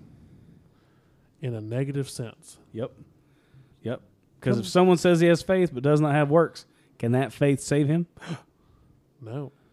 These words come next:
Speaker 1: Because you know why?
Speaker 2: Everybody panic. <laughs>
Speaker 1: You know why? Uh, 'cause it's not real faith.
Speaker 2: Right.
Speaker 1: So we'll break this down just a little bit 'cause this is very controversial.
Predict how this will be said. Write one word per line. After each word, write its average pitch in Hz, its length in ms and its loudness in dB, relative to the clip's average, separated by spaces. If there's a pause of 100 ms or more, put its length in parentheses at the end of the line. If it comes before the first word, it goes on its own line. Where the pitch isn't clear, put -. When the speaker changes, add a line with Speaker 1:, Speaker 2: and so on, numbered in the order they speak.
(140)
Speaker 1:
Because 151 220 -6
you 143 120 -6
know 139 80 -4
why? 147 280 -6
Speaker 2:
Everybody 180 500 10
panic. 180 540 8 (300)
<laughs> - 360 -6 (720)
Speaker 1:
You 180 80 0
know 165 120 4
why? 156 320 0 (320)
Uh, 165 180 -6
'cause 139 340 -8 (140)
it's - 200 -10
not 156 260 0 (260)
real 151 220 4
faith. 170 400 -4 (340)
Speaker 2:
Right. 90 200 -8 (880)
Speaker 1:
So 170 500 4 (240)
we'll 214 160 2
break 220 200 0
this 170 120 -6
down 156 180 -2
just 139 160 -4
a - 40 -6
little 139 120 2
bit 127 140 -6
'cause 135 140 -4
this 170 180 -2
is 143 140 -6
very 165 360 2
controversial. 120 800 -6